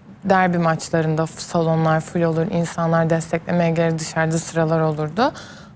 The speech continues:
Ama Yeşilyurt maçında bile bizim salon doluydu. Artık dedim ki insanlar gerçekten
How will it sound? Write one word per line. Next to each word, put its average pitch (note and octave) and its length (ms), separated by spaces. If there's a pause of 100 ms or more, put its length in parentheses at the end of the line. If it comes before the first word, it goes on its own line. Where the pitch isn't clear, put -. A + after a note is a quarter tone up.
Ama G#3+ 180
Yeşilyurt G3 520
maçında G#3 480
bile A3+ 400
bizim F#3+ 280
salon G3+ 420
doluydu. F3+ 600
Artık F3 360
dedim G3+ 260
ki G3+ 120
insanlar F3+ 340
gerçekten F3 760